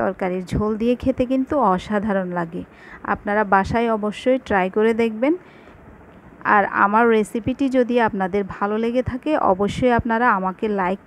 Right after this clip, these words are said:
করবেন, কেমন লেগেছে কমেন্টে জানাবেন এবং আমার ভিডিওগুলো যদি ভালো লেগে থাকে, আমার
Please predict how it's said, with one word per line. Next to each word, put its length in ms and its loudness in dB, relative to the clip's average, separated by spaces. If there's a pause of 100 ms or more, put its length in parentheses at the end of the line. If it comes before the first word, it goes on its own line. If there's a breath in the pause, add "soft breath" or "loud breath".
করবেন, 360 2 (640 loud breath)
কেমন 260 2 (100)
লেগেছে 320 0 (140)
কমেন্টে 400 0 (100)
জানাবেন 420 4 (500 loud breath)
এবং 160 2 (140)
আমার 180 0 (100)
ভিডিওগুলো 440 2 (120)
যদি 180 2 (200)
ভালো 260 2
লেগে 180 2 (100)
থাকে, 240 2 (600 loud breath)
আমার 180 2